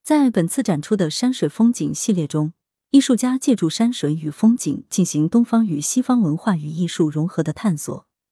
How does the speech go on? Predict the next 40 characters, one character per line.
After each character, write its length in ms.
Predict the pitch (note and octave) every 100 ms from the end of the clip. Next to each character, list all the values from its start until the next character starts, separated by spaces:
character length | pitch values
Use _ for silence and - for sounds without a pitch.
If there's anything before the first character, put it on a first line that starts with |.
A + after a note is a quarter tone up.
| _ -
挥 180 | D4+
洒 180 | D4+ F#3+
于 200 | C#3+ D3+
抽 200 | - A#3+
象 220 | A#3+ A3+
与 80 | D#3
意 180 | D3+ F3+
象 220 | - D3+
之 160 | - D3+
中， 240 | D3+ D#3 - _ _ _ -
畅 160 | C#4+
游 160 | A#3+ F3
在 220 | - G3
思 240 | - C4
想 240 | C4+ E3+ E3
与 160 | D#3
现 260 | D3 - B3
实 200 | - D3
的 100 | C#3+
汪 240 | D3+ F3
洋。 220 | D#3+ A2 - _ _
作 140 | - D4+
品 180 | G#3+ E3
中 220 | F#3+ G#3
虽 180 | - A3+
没 180 | F#3+
有 100 | G#3
人、 300 | E3 C#3 D3 - _
山 260 | - D4+ D#4
水、 220 | - D3+
云 280 | D3+ D#3 E3+
雾、 200 | A#3 F#3
树 200 | - A3+
木 240 | F3+ D#3
都 160 | D3 F#3+
朦 220 | D#3+ D#3
胧 220 | F3+ F3+
而 100 | D3+
模 220 | D3+ D3
糊， 300 | D3+ - D#3+